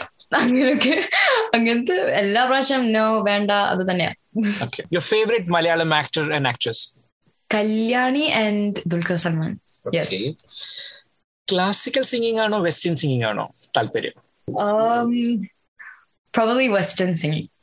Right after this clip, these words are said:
Speaker 2: Okay. Give it a chance if you get to play back for an actress. ഏതായിരിക്കും
Speaker 1: ഉം.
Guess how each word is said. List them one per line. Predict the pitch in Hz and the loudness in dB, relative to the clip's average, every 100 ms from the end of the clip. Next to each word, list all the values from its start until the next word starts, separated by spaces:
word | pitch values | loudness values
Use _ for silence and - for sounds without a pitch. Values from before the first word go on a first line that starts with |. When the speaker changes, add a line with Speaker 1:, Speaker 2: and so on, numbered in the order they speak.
| 214 | 0
Speaker 2:
Okay. | - - - - 98 139 - - - - - - - - - - - - - - 170 | 0 -2 -4 -4 -2 -4 -8 -14 -14 -14 -16 -14 -14 -16 -18 -10 -6 -6 -6 -2 0
Give | |
it | 269 | 2
a | |
chance | - 143 143 170 | 2 2 2 0
if | |
you | 190 190 | -2 -2
get | |
to | 226 160 | -2 -2
play | 143 | 0
back | 147 143 | 0 0
for | - 143 135 | -2 0 0
an | 131 131 - _ 139 | -2 -4 -8 _ -4
actress. | 127 - 117 - - - - | 0 0 0 0 -2 -4 -2
ഏതായിരിക്കും | 175 202 175 135 127 127 | 2 4 4 2 2 0
Speaker 1:
ഉം. | 117 127 | -2 -6